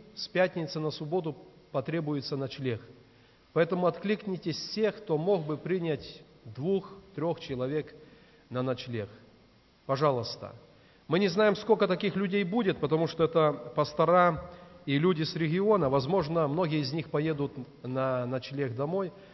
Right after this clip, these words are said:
но если кто-то останется, мы должны их разместить, э, на ночлег. По-, поэтому тоже, пожалуйста, откликнитесь. И беседа с крещаемыми,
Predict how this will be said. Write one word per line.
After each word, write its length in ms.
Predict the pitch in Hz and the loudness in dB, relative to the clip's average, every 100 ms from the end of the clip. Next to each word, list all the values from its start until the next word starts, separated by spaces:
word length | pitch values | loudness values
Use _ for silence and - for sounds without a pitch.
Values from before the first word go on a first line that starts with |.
| - - | -14 -4
но 60 | |
если 220 | 147 139 139 | -4 -2 -4
кто-то 300 | 170 160 139 | -4 -2 -4
останется, 600 | - 185 180 175 - 139 | 0 0 0 -4 -4 -4
мы 120 | 135 | -4
должны 420 | 127 117 151 139 | -4 -4 -4 -4
их 80 | 117 - | -6 -8
разместить, 760 | 123 110 123 120 - 180 165 - - - - - _ _ _ | -6 -6 -6 -8 -8 -8 -10 -16 -20 -20 -20 -20 _ _ _
э, 480 | 117 120 117 113 113 90 | -8 -6 -4 -4 -6 -6
на 120 | 123 | -4
ночлег. 400 | 127 123 123 110 | -4 -6 -6 -6
По-, 200 | - 131 | -4 -6
поэтому 400 | 127 151 151 147 | -2 -2 0 -2
тоже, 300 | 147 170 139 | 0 0 0
пожалуйста, 680 | 131 127 143 135 - 127 117 123 | -2 2 2 2 -2 -6 -6 -8
откликнитесь. 840 | 117 131 120 104 95 95 - - - - - - - _ _ - | -8 -6 -6 -6 -10 -12 -16 -18 -20 -20 -20 -20 -20 _ _ -2
И 300 | 202 202 165 | 4 4 4
беседа 720 | 147 185 - 262 208 220 185 | 2 0 2 4 6 6 6
с 120 | - | 0
крещаемыми, 1000 | - 202 - - 202 165 139 127 117 104 | -2 -2 0 4 4 6 2 0 -2 -6